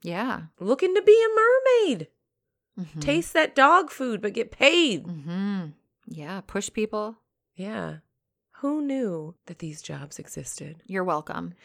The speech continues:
Speaker 2: If you're sitting at your desk right now at your nine-to-five and you're thinking, "You know what?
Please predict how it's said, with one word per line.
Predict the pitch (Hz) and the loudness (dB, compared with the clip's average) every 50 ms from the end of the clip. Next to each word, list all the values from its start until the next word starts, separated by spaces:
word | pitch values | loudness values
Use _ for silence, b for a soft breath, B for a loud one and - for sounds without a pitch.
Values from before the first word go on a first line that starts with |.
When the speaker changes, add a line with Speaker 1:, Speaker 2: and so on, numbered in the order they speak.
| b b b b b | b b b b b
Speaker 2:
If | - 156 - | -20 -14 -12
you're | 175 165 160 | -10 -10 -10
sitting | - - 208 214 196 208 202 208 | -6 -4 -2 -2 -2 -2 -4 -4
at | 202 175 | -4 -6
your | 175 175 | -8 -10
desk | 165 - 170 151 151 - - - | -6 -6 -6 -6 -6 -10 -12 -10
right | 147 139 - 147 | -8 -8 -8 -8
now | 147 143 139 135 139 | -8 -10 -10 -10 -10
at | - | -12
your | 139 139 135 | -12 -12 -12
nine-to-five | 139 139 139 143 143 147 - - 143 139 135 135 135 143 143 139 - _ _ | -12 -12 -10 -12 -12 -14 -14 -14 -12 -12 -12 -12 -12 -12 -14 -14 -16 _ _
and | - 151 151 151 | -14 -12 -12 -10
you're | 151 147 | -12 -12
thinking, | - - - 185 180 - 202 185 180 170 | -8 -4 -4 -4 -2 -2 -4 -4 -4 -4
"You | 165 160 | -4 -2
know | 165 180 196 208 220 | 0 0 2 0 0
what? | 202 175 175 165 170 165 165 - - - | 0 0 0 2 2 0 -2 -4 -12 -16